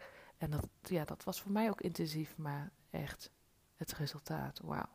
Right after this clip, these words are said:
echt geweldig. Weet je, het was een oefening van Equifit.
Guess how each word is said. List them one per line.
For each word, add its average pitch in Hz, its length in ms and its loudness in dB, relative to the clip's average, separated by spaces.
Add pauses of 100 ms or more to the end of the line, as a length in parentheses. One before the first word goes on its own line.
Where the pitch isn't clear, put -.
(260)
echt 165 320 4
geweldig. - 600 -4 (760)
Weet - 120 -2
je, - 80 -6 (800)
het - 120 8
was 175 120 12
een 196 60 8
oefening 180 340 6
van - 120 0
Equifit. - 600 6